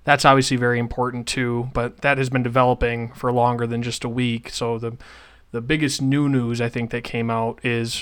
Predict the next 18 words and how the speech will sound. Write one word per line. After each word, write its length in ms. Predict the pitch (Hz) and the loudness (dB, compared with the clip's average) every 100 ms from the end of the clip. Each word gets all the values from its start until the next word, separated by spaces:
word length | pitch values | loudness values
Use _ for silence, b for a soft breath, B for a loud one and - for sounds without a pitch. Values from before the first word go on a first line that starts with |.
| - | -4
what 220 | 131 127 | -2 -2
Trump 320 | - 127 117 | 0 0 0
wants 260 | 120 117 - | -2 -2 -4
to 140 | 131 | -6
do 260 | 120 117 117 | -2 -2 -2
here 480 | 120 120 117 117 113 - | -4 -4 -4 -6 -8 -10
with 440 | 123 113 113 - _ _ _ | -2 -2 -4 -14 _ _ _
tax 380 | - 180 - 190 | 4 4 4 -6
reform. 420 | - - - 190 - - _ _ | -6 -8 -10 -12 -20 -20 _ _
And 300 | 131 127 123 | -2 0 -2
this 180 | 139 143 | -2 -2
is 80 | 135 | 2
one 120 | 147 | 2
of 60 | |
the 40 | 131 | 2
few 180 | 196 196 | 0 2
times 400 | 170 156 156 127 | 4 4 2 2
where 300 | 131 127 | 4 4